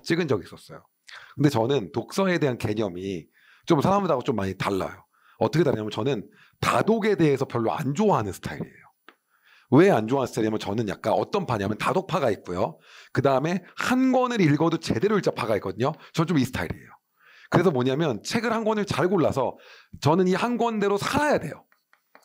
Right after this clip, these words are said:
이 책 자체가 삶이 되지 않는다. 그럼 왜 읽었냐는 거죠. 저한테 그래서 참고용 도서는 없어요. 읽으면 완전 파서 그대로 사는 거예요. 그렇기 때문에 저는 되게 오래 읽어요. 책을 네 번 읽습니다. 어떻게 네 번 읽냐면 처음에 읽을 때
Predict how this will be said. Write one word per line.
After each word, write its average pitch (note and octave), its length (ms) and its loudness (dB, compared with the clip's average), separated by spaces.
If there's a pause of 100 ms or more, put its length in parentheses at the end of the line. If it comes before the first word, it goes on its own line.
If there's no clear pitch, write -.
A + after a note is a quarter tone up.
(280)
이 F#3+ 280 4
책 C4 220 -2
자체가 F#3 380 -2
삶이 C#4+ 340 -2
되지 F3 220 0
않는다. A2 300 -4
그럼 D#3 260 0
왜 B2 100 2
읽었냐는 E3+ 460 0
거죠. - 240 -20 (420)
저한테 A3+ 340 4
그래서 F#3+ 180 2
참고용 C#4 560 2
도서는 D3 280 2
없어요. - 300 -12 (580)
읽으면 A3+ 500 4
완전 D#3 400 0
파서 C4 260 0
그대로 D#3+ 180 2
사는 A3+ 300 -2
거예요. G#2+ 240 -8 (500)
그렇기 G3 160 4
때문에 G#3+ 160 2
저는 F3 180 0
되게 E3 140 2
오래 G3+ 320 2
읽어요. A#2 240 2
책을 A3+ 240 -2
네 C#3+ 160 0
번 G#3+ 160 0
읽습니다. - 480 -10 (540)
어떻게 G#3+ 280 0
네 D3+ 100 2
번 D#3 160 0
읽냐면 C#3+ 300 -2
처음에 B3 360 0
읽을 C#3+ 320 2
때 C3+ 320 0